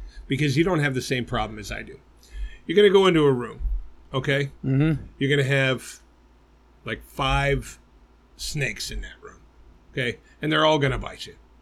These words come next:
Speaker 2: They're gonna bite you?
Speaker 1: They're gonna bite you.
Speaker 2: Are they
Speaker 1: You're gonna
Speaker 2: poisonous?
Speaker 1: go fuck with them until they do bite you.
Speaker 2: Ooh.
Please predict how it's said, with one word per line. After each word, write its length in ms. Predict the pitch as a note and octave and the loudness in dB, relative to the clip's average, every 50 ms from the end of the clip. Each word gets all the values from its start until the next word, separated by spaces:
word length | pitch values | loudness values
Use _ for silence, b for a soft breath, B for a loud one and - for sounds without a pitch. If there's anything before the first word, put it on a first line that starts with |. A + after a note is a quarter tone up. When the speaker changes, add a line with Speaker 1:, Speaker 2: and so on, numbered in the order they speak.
| _ - _ - | _ -20 _ -8
Speaker 2:
They're 100 | - A#2 | -8 -8
gonna 280 | G2+ G2+ A2+ C3 D3 E3 | -4 2 4 6 6 8
bite 260 | D#3 D3+ F3 F#3+ - | 8 6 6 4 2
you? 140 | A3 A3 F3+ - - | -2 -4 -4 -6 -6
Speaker 1:
They're 140 | B2 C#3 D3+ | -2 0 2
gonna 260 | D3 B2+ D#3+ C#3+ - | 2 4 2 2 2
bite 280 | - - - - - - | -2 -4 -8 -12 -6 -2
you. 60 | D3 | 2
Speaker 2:
Are 40 | C3 | 2
they 60 | A#2+ | 4
Speaker 1:
You're 100 | C3+ D#3 D#3+ | 4 6 8
gonna 100 | F3 F3 | 8 8
Speaker 2:
poisonous? 320 | D#3+ A3 A3+ D3+ C#3+ - - | 8 6 6 4 4 2 2
Speaker 1:
go 80 | B3 | 2
fuck 140 | A#3+ - - | 2 2 2
with 140 | D3+ D3 A#2 | 0 0 0
them 220 | A2+ A#2+ C3 - - - - - - - | 0 -2 0 0 0 -2 -4 -10 -12 -8
until 240 | C3 B2 - D#3 C#3 | -8 -4 -2 0 2
they 120 | C#3 D3 | 2 4
do 160 | D3 F3 F#3+ D#3+ | 6 6 4 4
bite 280 | B2+ A#2+ A#2 G#2 - | 4 0 -4 -6 -10
you. 80 | - - A#2+ | -8 -6 -4
Speaker 2:
Ooh. 180 | D#3 F3 A2 | -4 -4 -4